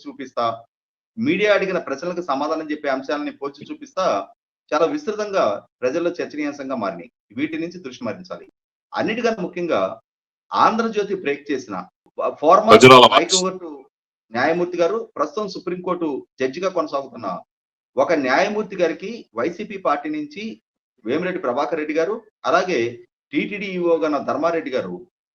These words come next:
Speaker 1: రెండు కోట్ల రూపాయలు ఖరీదు చేసే ఒక రా-, వజ్రాలు పొదిగిన వాచిని బహుమతిగా అందించే ప్రయత్నం చేశారు. అది ఆయన తిరస్కరించి దాన్ని సుప్రీంకోర్టు దృష్టికి తీసుకెళ్లారు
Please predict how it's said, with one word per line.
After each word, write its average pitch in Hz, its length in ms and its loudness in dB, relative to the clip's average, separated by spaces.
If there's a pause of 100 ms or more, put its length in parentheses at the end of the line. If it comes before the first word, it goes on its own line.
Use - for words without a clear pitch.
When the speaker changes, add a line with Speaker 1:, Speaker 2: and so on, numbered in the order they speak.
(180)
Speaker 1:
రెండు 185 240 0
కోట్ల 202 220 -2
రూపాయలు 190 320 0
ఖరీదు 170 360 0
చేసే 139 420 -4 (460)
ఒక 131 120 0 (640)
రా-, 117 280 0 (220)
వజ్రాలు 214 500 0
పొదిగిన 180 320 -2
వాచిని 143 580 0 (600)
బహుమతిగా 185 520 0
అందించే 156 400 -2
ప్రయత్నం 135 340 -8
చేశారు. 123 520 -6 (380)
అది 190 520 -2 (300)
ఆయన 151 200 0
తిరస్కరించి 202 760 -6
దాన్ని 170 260 -6
సుప్రీంకోర్టు 165 1080 -6
దృష్టికి 175 320 -16
తీసుకెళ్లారు 165 640 -4